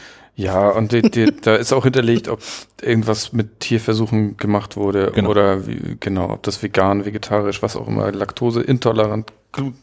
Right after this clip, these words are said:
Speaker 3: das,
Speaker 1: glutenfrei.
Speaker 3: das Produkt laktoseintolerant ist.
Speaker 1: <laughs> Ja, gibt's bestimmt auch. Man kann Q-R-Codes auch selbst erstellen. Dafür gibt's diverse, äh, Webseiten im Internet.
Speaker 3: Sogar mit Logo in der Mitte, wenn das nicht zu groß ist.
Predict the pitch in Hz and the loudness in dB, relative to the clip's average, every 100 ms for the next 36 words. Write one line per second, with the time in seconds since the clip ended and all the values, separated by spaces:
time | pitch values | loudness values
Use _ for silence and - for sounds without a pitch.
0 | _ _ - 139 127 127 - 123 120 127 | _ _ -4 0 0 -2 -2 0 0 -2
1 | - 131 139 156 139 139 - 190 143 151 | -4 -6 -6 -6 -4 -2 0 0 0 0
2 | 147 123 120 120 - - 523 466 494 - | 0 -2 -2 -6 -2 -2 -2 -4 -8 -8
3 | - - - - - - 127 - 123 131 | 0 0 0 -2 -2 -2 -6 -4 -2 -2
4 | 127 113 - - 151 - - - - _ | 0 -2 -2 -4 -4 -6 -18 -20 -20 _
5 | _ _ _ - - - 127 123 170 - | _ _ _ -20 -20 -4 -2 0 0 2
6 | 147 139 135 120 117 147 160 131 - 120 | 2 2 0 -2 0 0 -2 -4 -2 -2
7 | 160 165 113 110 113 113 - 107 104 104 | -2 -6 -8 -4 -6 -6 -8 0 0 0
8 | - - - 98 101 - 107 - 98 107 | -2 -6 -8 -8 -6 -6 -6 -6 -6 -6
9 | 104 92 92 - _ - 113 131 135 127 | -6 -6 -8 -12 _ -12 -6 -2 0 0
10 | 139 127 117 156 131 104 95 95 101 - | 0 -2 -4 -4 -4 -8 -8 -10 -12 -12
11 | 95 95 - - - - - - - | -14 -14 -18 -18 -18 -18 -18 -20 -20